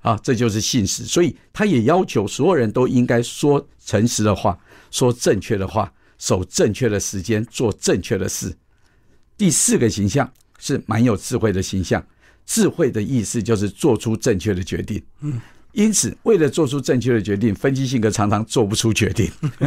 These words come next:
Speaker 2: <laughs> 是。
Speaker 1: <laughs> 就算最后做的决定还是没把握，因为他们另-，
Speaker 2: 嗯。
Speaker 1: 第二个害怕恐惧是什么？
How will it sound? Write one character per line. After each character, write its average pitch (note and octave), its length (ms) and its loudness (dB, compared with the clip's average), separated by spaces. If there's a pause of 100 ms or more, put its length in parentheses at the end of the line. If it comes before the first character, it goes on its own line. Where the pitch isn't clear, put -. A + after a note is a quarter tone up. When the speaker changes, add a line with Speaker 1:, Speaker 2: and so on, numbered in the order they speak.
(160)
Speaker 2:
<laughs> - 440 -2 (100)
是。 D#3+ 140 -12
Speaker 1:
<laughs> - 80 -20
就 A#3+ 180 2
算 D3+ 220 2
最 E3 180 2
后 D3+ 120 4
做 D#3 180 2
的 B2 100 2
决 A2+ 200 0
定 B2 200 0
还 - 160 -2
是 A2 140 0
没 A2 180 2
把 F#2 220 -2
握， A2 220 2
因 B2+ 120 2
为 C#3 120 2
他 A#2+ 120 -2
们 A2+ 160 2 (260)
另-， C3+ 200 4
Speaker 2:
嗯。 B2 100 -2
Speaker 1:
第 E3 180 2
二 D3+ 60 4
个 A2+ 140 0
害 A#2 180 0
怕 A2+ 160 0
恐 F2+ 240 -4
惧 A2 160 -2
是 - 100 -6
什 F2 100 -2
么？ - 100 -10